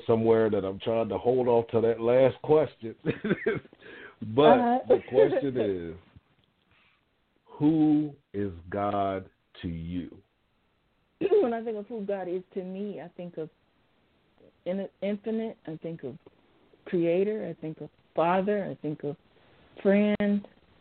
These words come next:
Speaker 2: I think of counselor, I think, um, a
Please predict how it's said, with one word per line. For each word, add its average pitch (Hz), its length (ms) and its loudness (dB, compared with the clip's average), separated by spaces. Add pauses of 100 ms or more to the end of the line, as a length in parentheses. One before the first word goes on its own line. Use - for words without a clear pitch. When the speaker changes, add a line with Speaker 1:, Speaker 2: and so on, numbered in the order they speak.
(160)
Speaker 2:
I 160 60 -10
think 131 240 -4
of 120 180 -4
counselor, 202 840 0 (840)
I 175 80 -4
think, 170 240 -2 (220)
um, 143 540 -2 (3750)
a 185 100 4